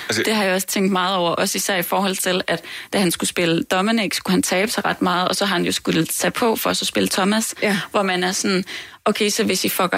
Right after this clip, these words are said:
Speaker 2: et eller andet op, så kan I ikke lave det om."
Speaker 3: Mm,
Speaker 2: Altså, så
Speaker 3: nej.
Speaker 2: skal, så skal Mark til at så tabe sig, hvad, femogtyve kilo igen, hvis han lige skal reshoote et eller andet, fordi nu passer det faktisk bedre med det, han sagde
Speaker 1: Ja.
Speaker 2: herover. Altså, det,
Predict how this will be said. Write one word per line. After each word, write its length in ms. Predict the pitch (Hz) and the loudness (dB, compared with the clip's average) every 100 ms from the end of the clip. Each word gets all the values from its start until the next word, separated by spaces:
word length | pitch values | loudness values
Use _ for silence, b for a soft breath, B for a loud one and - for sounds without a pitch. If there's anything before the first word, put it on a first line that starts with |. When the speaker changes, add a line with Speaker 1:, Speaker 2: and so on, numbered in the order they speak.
| - | 0
Speaker 2:
et 100 | 262 | 0
eller 120 | 208 | 2
andet 160 | 196 - | 2 0
op, 200 | 233 - - | -2 -4 -4
så 120 | 226 | -2
kan 160 | 226 | 0
I 20 | 220 | 0
ikke 140 | 226 | 0
lave 100 | 190 | 0
det 80 | 190 | 0
om." 220 | 233 247 - B B - | 0 -2 -10 B B 0
Speaker 3:
Mm, 120 | 226 | 2
Speaker 2:
Altså, 200 | 196 165 | 4 0
så 100 | 220 | 0
Speaker 3:
nej. 100 | 208 | 0
Speaker 2:
skal, 220 | 202 190 - | 0 0 -2
så 80 | |
skal 360 | 214 208 180 185 - - 208 | -2 0 0 -2 -6 -4 0
Mark 300 | 190 214 - | 0 -2 -4
til 140 | 214 | -2
at 120 | 190 | -2
så 100 | 202 | -2
tabe 320 | 196 196 208 - | -2 0 0 0
sig, 260 | 185 180 - - _ _ _ | 0 0 -4 -14 _ _ _
hvad, 280 | 196 185 214 | 0 0 0
femogtyve 520 | - 214 175 - 202 | -2 -2 -2 0 0
kilo 320 | - 214 214 - | 0 0 0 0
igen, 300 | 190 185 196 | 0 0 0
hvis 240 | 196 - - - | 0 -2 -6 -2
han 120 | 190 | 0
lige 100 | 190 | 0
skal 420 | 190 196 170 175 - | 0 0 0 0 0
reshoote 520 | 202 202 - 170 185 | 0 0 0 0 2
et 80 | 208 | 0
eller 100 | 185 | 0
andet, 160 | 165 175 | 0 -2
fordi 160 | - | 0
nu 100 | 180 | 0
passer 320 | 185 196 180 190 | 0 -2 -2 -2
det 100 | 175 | -2
faktisk 280 | 165 - | -4 -2
bedre 180 | 190 185 | 0 2
med 120 | 190 | 2
det, 100 | 170 | 2
han 120 | 180 170 | 0 0
sagde 340 | 185 170 196 208 | 0 0 -2 -2
Speaker 1:
Ja. 100 | 175 - 247 | -4 -4 -2
Speaker 2:
herover. 260 | 214 175 - | 0 -2 -2
Altså, 140 | 196 196 | -4 -2
det, 160 | 185 | -4